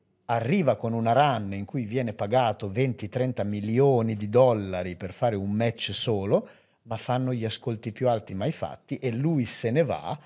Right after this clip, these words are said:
lasciando suo cugino, che è Roman Reigns, che attualmente è il lottatore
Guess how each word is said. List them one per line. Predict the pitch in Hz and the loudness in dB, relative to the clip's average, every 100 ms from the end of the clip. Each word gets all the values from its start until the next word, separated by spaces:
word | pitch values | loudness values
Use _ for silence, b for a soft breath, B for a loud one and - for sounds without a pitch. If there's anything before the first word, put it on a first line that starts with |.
| b b | b b
lasciando | 117 110 143 131 95 92 | -2 0 0 0 0 -6
suo | - 127 98 90 | -4 -2 -2 -2
cugino, | - 143 101 80 82 147 | -2 -2 -2 -4 -4 -4
che | - 87 | -2 -2
è | |
Roman | 98 110 151 | -2 0 0
Reigns, | 110 90 104 - | 0 -4 -6 -8
che | - 113 | -4 -4
attualmente | 107 151 143 95 95 98 | -2 -2 0 -2 -4 -4
è | 92 | -4
il | 101 | -4
lottatore | 104 131 127 85 95 | -6 -6 -6 -6 -6